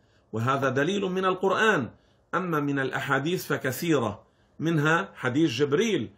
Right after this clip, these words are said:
أليس جاء كما في حديث عمر، جاء بهيئة الإنسان الذي يلبس البياض، شديد سواد الشعر، شديد بياض الثياب، لا يظهر عليه أثر السفر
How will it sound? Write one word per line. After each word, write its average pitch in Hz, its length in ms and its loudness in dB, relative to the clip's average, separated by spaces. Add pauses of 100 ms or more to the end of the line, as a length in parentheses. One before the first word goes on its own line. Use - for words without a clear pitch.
(340)
أليس 160 340 0
جاء 147 480 2
كما 147 300 -4
في 139 160 -4
حديث 143 380 -2
عمر، 143 480 -2 (380)
جاء 147 680 2 (200)
بهيئة 135 600 0
الإنسان 147 760 -2
الذي 127 580 -2 (360)
يلبس 139 500 2
البياض، 135 640 2
شديد 131 400 -4
سواد 131 380 -2
الشعر، 147 480 0
شديد 127 460 -4
بياض 127 300 0
الثياب، 139 680 2 (360)
لا 143 200 2
يظهر 147 400 2
عليه 143 500 0
أثر 139 260 -2
السفر 151 600 0